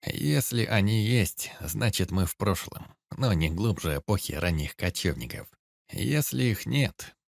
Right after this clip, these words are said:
тогда либо мы провалились в совсем уж дремучее прошлое,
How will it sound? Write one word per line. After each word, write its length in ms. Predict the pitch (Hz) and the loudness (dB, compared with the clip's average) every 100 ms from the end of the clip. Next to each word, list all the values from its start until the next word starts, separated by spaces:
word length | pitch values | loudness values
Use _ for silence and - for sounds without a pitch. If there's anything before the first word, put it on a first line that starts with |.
| _ _ | _ _
тогда 540 | - 80 104 135 135 90 69 - _ - | -4 -2 0 2 2 2 -2 -12 _ -6
либо 340 | - 135 117 | -2 0 0
мы 300 | 110 107 85 - | 2 2 2 0
провалились 600 | 87 78 101 113 101 - | -2 0 0 0 0 -2
в 60 | |
совсем 340 | - 95 101 95 | -2 -2 0 0
уж 140 | 80 | 0
дремучее 580 | 76 87 101 - 73 67 | -2 0 0 0 -2 -4
прошлое, 580 | - 123 - - - | 0 0 0 -8 -12